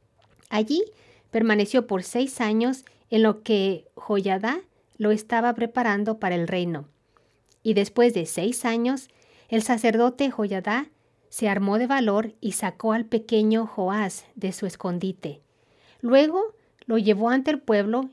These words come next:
y ante los dirigentes en el templo. Y sacaron al hijo del rey, le pusieron la corona y lo proclamaron rey. Todos gritaron: "¡Viva el rey! ¡Viva el rey!".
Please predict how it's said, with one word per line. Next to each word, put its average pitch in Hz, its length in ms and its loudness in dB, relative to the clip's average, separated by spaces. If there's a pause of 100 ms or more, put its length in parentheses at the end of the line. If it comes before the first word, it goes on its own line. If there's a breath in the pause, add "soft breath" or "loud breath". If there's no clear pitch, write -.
(140)
y 202 120 -2
ante 196 200 -2
los 220 160 0
dirigentes 240 800 -2
en 196 140 -2
el 170 140 -4
templo. 254 420 0 (800)
Y 254 100 -2
sacaron 277 460 0
al 226 140 0
hijo 285 220 -2
del 240 160 2
rey, 190 360 -2 (300 soft breath)
le 202 140 0
pusieron 247 440 2
la 214 160 0
corona 240 500 0 (280)
y 214 100 -2
lo 214 160 2
proclamaron 220 840 -4
rey. 196 480 -4 (400)
Todos 247 320 0
gritaron: 214 640 -4
"¡Viva 302 480 2
el 262 120 0
rey! 233 460 0 (200)
¡Viva 285 400 2
el 269 120 2
rey!". 247 440 0